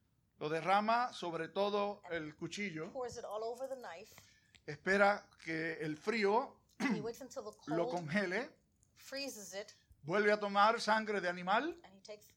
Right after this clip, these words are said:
Speaker 2: animal blood again,
Speaker 1: pone sobre aquella que ya se ha congelado
Speaker 2: and he puts it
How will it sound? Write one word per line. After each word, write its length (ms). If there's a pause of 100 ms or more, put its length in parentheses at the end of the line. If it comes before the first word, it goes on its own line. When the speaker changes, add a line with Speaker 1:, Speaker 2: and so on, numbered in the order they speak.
(100)
Speaker 2:
animal 220
blood 200
again, 320
Speaker 1:
pone 280
sobre 380
aquella 420
que 140
ya 240
se 200
ha 360 (240)
congelado 600
Speaker 2:
and 80
he 80
puts 240
it 80